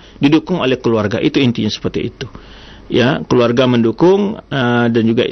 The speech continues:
terutama istri mereka. Itu maksudnya. Yang semuanya kesuksesan diraih oleh siapapun itu atas bantuan Allah Subhanahu wa taala. Atas bantuan Allah Subhanahu wa taala, Allah lah yang membukakan baginya keluarganya yang berkah, keluarganya yang baik.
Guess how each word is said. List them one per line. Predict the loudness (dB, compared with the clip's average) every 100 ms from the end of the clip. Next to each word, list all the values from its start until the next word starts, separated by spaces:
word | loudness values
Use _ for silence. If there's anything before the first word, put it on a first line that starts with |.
| 0
terutama | 0 2 0 -2
istri | -2 0 0
mereka. | 0 -2 -6 -12 -14 -6
Itu | -2 0
maksudnya. | 0 -2 -6 -6 -12 -18 -20 -20 -16 -4
Yang | 0 2 2
semuanya | 2 2 0
kesuksesan | 0 0 0 0 0 2
diraih | 2 2 2
oleh | -2
siapapun | 0 0 -2 -2 -4
itu | -2 0
atas | -2 -2
bantuan | 0 0 0
Allah | 0 0 0
Subhanahu | -2 -2 -2 0 0
wa |
taala. | -2 -4 -6 -10 -14 -20 -20 -20 -6
Atas | -2 0 0
bantuan | 0 0 0
Allah | -2
Subhanahu | 0 -2 0
wa | 0
taala, | 0
Allah | 2 0 2
lah |
yang | 0 0
membukakan | -2 -2 0 0 2
baginya | 2 0
keluarganya | 0 0 2 2 0 0 0
yang | -2 -6 -8 -4
berkah, | 0 0 0 0
keluarganya | 0 0 0 0
yang | -2 0
baik. | 2 0 0